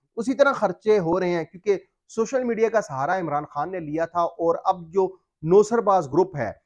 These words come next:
जो मुख्तलिफ झूठी खबरें अफवाहें फैला रहे हैं वो भी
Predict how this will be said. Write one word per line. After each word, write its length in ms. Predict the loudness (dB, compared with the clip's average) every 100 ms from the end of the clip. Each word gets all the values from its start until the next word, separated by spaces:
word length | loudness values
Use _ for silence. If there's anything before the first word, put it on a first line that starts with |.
| _ _
जो 180 | 4 4
मुख्तलिफ 480 | 6 0 0 -2 -2
झूठी 260 | -4 -4 -6
खबरें 360 | -8 -6 -4 -6
अफवाहें 420 | -10 -8 -8 -8
फैला 280 | -6 -4 -4
रहे 100 | -4
हैं 80 | -6
वो 80 |
भी 160 | -8